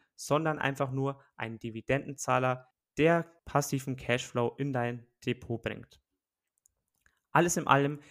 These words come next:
ist das meine Meinung. Ich kann mich natürlich auch irren, dass vielleicht die, ja, die Menge an Rauchern in Zukunft noch stärker sinken wird. Ich gehe nicht davon aus, beziehungsweise ich glaube,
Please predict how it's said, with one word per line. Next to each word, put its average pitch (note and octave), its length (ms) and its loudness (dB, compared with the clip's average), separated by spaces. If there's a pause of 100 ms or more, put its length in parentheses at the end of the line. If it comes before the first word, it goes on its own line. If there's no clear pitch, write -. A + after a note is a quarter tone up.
(160)
ist - 260 -10
das E3+ 200 4
meine D3 220 2
Meinung. D3+ 380 0
Ich C3+ 120 -8
kann D#3+ 200 0
mich F#3 100 0
natürlich C3+ 460 -2
auch - 180 -6
irren, F#3 300 2 (440)
dass D#3 200 2
vielleicht C#3 360 2
die, B2 220 -2 (380)
ja, A#2+ 180 0
die B2 160 0
Menge D#3+ 380 2
an B2+ 100 -2
Rauchern C#3 360 2
in C3 100 -4
Zukunft C3 520 -8
noch C#3+ 200 2
stärker D#3+ 340 0
sinken D3 340 -4
wird. D3+ 220 0 (480)
Ich - 220 -2
gehe D3 200 4
nicht E3+ 240 0
davon F3 260 0
aus, - 260 0
beziehungsweise C3+ 680 -6
ich F3 220 -4
glaube, D3 420 0